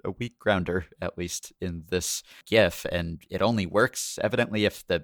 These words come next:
beanball pitch is happening. So it's like, I guess they both have to have power-ups, and you can do the caveman swing to counter the beanball pitch, which is kinda cool, I guess. But again, most of these power-ups seem like they would be power downs to me. But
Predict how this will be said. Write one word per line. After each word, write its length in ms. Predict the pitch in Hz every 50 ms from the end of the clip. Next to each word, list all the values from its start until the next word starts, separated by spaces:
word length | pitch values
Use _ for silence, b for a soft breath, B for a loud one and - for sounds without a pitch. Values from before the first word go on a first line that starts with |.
| - _
beanball 440 | - 98 107 113 - 117 120 123 120
pitch 300 | - 143 135 - - -
is 120 | 135 -
happening. 400 | - 135 135 - - 139 143 143
So 300 | - - 104 92 90 80 - _ _ -
it's 260 | - - - - -
like, 240 | 95 98 - - - -
I 40 | -
guess 200 | - 95 - -
they 100 | - 98
both 280 | - - 95 - -
have 180 | - 98 98 -
to 80 | 104
have 200 | 95 104 101 -
power-ups, 520 | - 95 101 104 104 101 107 - - - -
and 220 | 101 87 87 85 - b b b b b b
you 160 | b 92 85
can 160 | - - 87
do 160 | 82 - 95 87
the 80 | -
caveman 540 | - - - 90 87 80 _ - 92 90 87
swing 320 | - - 101 95 92 92
to 100 | - -
counter 520 | - - - 95 92 - - 92 87 87 90 - _
the 80 | - -
beanball 440 | - 85 90 92 87 - 98 95 -
pitch, 300 | - 104 107 - - -
which 200 | - - - -
is 200 | 98 - - - _ _ -
kinda 200 | 107 101 98 98
cool, 320 | - - 104 104 101 - _
I 100 | - 110
guess. 340 | - - 104 101 98 - -
But 260 | - - 104 92 - - B B B B B B B
again, 380 | B 151 - 151 123 104 95 90
most 240 | - 190 190 - -
of 100 | 180 180
these 140 | - 147 139
power-ups 680 | - - 107 95 95 95 95 95 - - - - - - - _ _ -
seem 240 | - - 101 95
like 220 | 90 95 92 - -
they 100 | 95 90
would 160 | 90 90 87
be 140 | - - -
power 320 | - - 87 85 82 85
downs 420 | - 85 85 85 87 - 95 - -
to 100 | - -
me. 160 | 90 87 87 87
But 320 | - - 104 95 - -